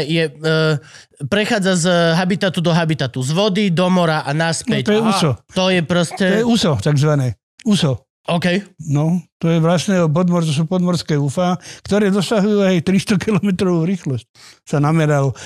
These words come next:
Speaker 2: Napríklad si pamätám jeden, jeden film z ruský, zhodou okolností z roku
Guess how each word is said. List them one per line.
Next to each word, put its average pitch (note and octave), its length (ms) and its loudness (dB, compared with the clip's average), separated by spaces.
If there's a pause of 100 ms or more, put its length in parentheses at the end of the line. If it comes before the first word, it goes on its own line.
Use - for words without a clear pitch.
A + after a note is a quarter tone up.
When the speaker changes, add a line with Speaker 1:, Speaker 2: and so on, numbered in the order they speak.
(100)
Speaker 2:
Napríklad E3 600 0
si D3+ 180 -4
pamätám E3+ 460 0
jeden, D#3+ 340 0
jeden D#3+ 320 0
film E3+ 300 0
z D#3+ 100 2
ruský, E3+ 420 0
zhodou D#3+ 280 2
okolností D#3 440 -2
z C#3+ 80 0
roku D3+ 300 -2